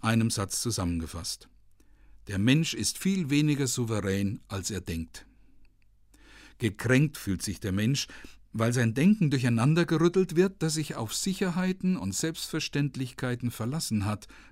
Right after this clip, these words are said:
und die lösen sich gerade auf. Kann ich dennoch die eigenen vier Wände als schützenden Kokon betrachten? Und die Auszeit als Zeit, um darüber nachzudenken,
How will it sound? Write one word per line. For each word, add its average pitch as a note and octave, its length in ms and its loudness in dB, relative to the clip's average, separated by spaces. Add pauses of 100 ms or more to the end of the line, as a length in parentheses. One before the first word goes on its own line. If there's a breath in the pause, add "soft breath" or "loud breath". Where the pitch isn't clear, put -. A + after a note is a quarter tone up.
(140 loud breath)
und F#2 260 -2
die A3 360 4
lösen G#2 340 -2
sich G2 240 -8
gerade F#2 440 -8
auf. C3+ 300 -10 (1300 loud breath)
Kann G#2 200 0
ich - 180 -4
dennoch C#3+ 360 2
die C3+ 160 -4
eigenen C3+ 400 2
vier G#2 240 -2
Wände C#3+ 360 0
als G2+ 200 -6
schützenden D3 720 -2
Kokon G2+ 480 -4
betrachten? D#3 680 -6 (600 loud breath)
Und B2 120 4
die C3+ 120 6
Auszeit F#3+ 520 2
als - 280 -4
Zeit, C3+ 520 2 (300 loud breath)
um A#2+ 180 2
darüber A2+ 300 4
nachzudenken, E3 1080 2